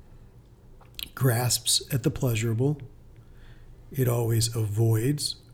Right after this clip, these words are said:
what it considers distasteful, and it ignores everything else. So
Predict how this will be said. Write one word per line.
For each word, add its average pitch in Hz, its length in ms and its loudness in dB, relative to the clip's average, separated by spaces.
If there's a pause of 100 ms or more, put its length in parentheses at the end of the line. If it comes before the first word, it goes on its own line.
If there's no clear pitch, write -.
what 117 140 -4
it - 60 -8
considers 113 540 0
distasteful, 110 880 -2 (800)
and 127 200 2
it 123 120 4
ignores 127 560 6
everything 110 360 0
else. 123 340 -2 (420)
So 127 440 4